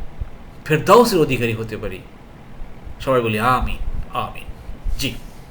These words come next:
এরপর যখন প্রিয় মোহতারাম, এইবারে অন্য একটা জিনিস আল্লাহ সৃষ্টি সম্পর্কে আলোচনা করছেন, খুব গুরুত্বপূর্ণ কথা। আল্লাহ বলছেন, আর অবশ্যই আমি মানুষকে মাটির নির্যাস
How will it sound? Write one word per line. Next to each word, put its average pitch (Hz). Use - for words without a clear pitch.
এরপর 240
যখন 262
প্রিয় 247
মোহতারাম, 240
এইবারে 269
অন্য 269
একটা 160
জিনিস 147
আল্লাহ 131
সৃষ্টি 262
সম্পর্কে 151
আলোচনা 113
করছেন, -
খুব 269
গুরুত্বপূর্ণ 160
কথা। -
আল্লাহ 208
বলছেন, 208
আর 202
অবশ্যই 233
আমি 151
মানুষকে 156
মাটির 165
নির্যাস 147